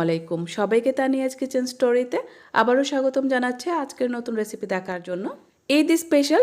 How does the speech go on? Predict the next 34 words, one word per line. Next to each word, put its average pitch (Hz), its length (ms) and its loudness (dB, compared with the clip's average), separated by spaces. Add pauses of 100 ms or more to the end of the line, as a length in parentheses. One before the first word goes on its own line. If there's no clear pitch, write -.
(120)
ডেজার্ট 269 300 8 (100)
রেসিপিতে 254 420 2 (180)
আজকে 226 200 -2 (100)
তৈরি 262 240 4
করে 247 220 8
দেখাবো 247 240 2 (180)
মালাই 185 300 4
জামুন। 190 280 -2 (520)
আমি 277 220 8
বরাবরই 285 440 8 (160)
ডেজার্ট 247 400 8
এবং 294 100 2 (100)
স্ন্যাক্স 247 340 -2
আইটেমগুলো 262 400 2 (140)
ভালো 240 160 4 (100)
বানাতে 226 360 2
পারি, 226 160 0 (120)
কারণ 240 140 2 (160)
আমার 214 240 0
বাচ্চারা 254 400 0
এই 247 120 2
খাবারগুলো 233 400 0 (100)
ভীষণ 233 340 -2
পছন্দ 190 320 0 (140)
করে। 160 160 -2 (760)
পারফেক্ট 285 400 2 (120)
মালাই 254 260 4
জামুন 285 300 6
তৈরির 254 280 2 (180)
A - 20 -2 (100)
to 277 80 -4 (140)
Z - 20 -6 (260)
টিপস 240 280 -8
সহ 247 120 -4